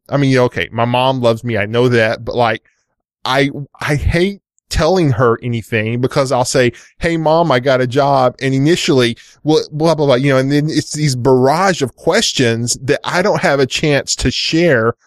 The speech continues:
or to tell the story or to tell anything before I get hit with all of these questions that are just taking the facts out and robbing me of the ability to share. So, and, you know,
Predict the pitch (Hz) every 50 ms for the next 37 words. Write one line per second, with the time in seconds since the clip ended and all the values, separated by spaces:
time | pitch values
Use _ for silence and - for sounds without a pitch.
0 | _ _ - - 131 127 - - 135 120 - - - 156 165 160 156 135 135 123
1 | - - 156 151 143 139 139 127 120 113 - 120 - - 170 185 185 151 131 123
2 | - - 120 113 110 110 110 110 _ _ _ _ _ - 127 123 - 165 147 135
3 | 135 127 127 120 - - - 202 196 - - _ - 127 113 - 143 135 143 143
4 | 139 131 127 127 120 - - - - 156 165 - - - 127 113 113 113 107 123
5 | 120 120 120 123 131 - - - 151 147 139 - 143 120 113 - - 147 143 151
6 | 156 - - - 110 98 101 101 104 110 - - _ _ _ _ _ _ - -
7 | 120 117 120 117 117 113 113 117 - - _ _ _ _ _ _ _ _ _ _
8 | _ _ _ _ _ - 127 120 123 123 131 139 139 131 131 135 151 170 165 143
9 | 123 117 117 117 123 117 113 117 - - 110 107 - - - 123 107 101 - -
10 | _ _ _ - - - 127 120 117 117 117 - - - - - _ _ _ 165
11 | 170 175 185 190 226 208 156 139 135 139 -